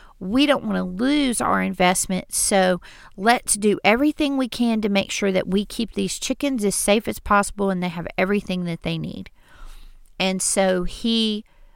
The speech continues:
built us a run for those chickens that was predator proof. It is the Fort Knox of chicken runs, let me tell you.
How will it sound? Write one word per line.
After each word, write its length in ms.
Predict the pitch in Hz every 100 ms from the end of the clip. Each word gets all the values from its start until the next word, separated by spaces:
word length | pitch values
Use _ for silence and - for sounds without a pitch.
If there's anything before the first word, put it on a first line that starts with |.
| _ - 170
built 340 | 214 214 -
us 240 | 202 196 -
a 100 | 180 180
run 540 | 196 208 220 220 220 - - -
for 220 | - 208
those 320 | 202 208 208 -
chickens 560 | 240 226 220 214 -
that 160 | 175 -
was 280 | 156 160 - - -
predator 500 | - 247 240 233 220
proof. 460 | - 233 220 -
It 80 | 214
is 160 | 180 -
the 100 | -
Fort 400 | - 240 247 226
Knox 340 | 220 220 -
of 80 | 208
chicken 500 | - 208 175 175 - - -
runs, 420 | - 160 127 117 -
let 100 | 180
me 140 | 185
tell 220 | - 160
you. 160 | -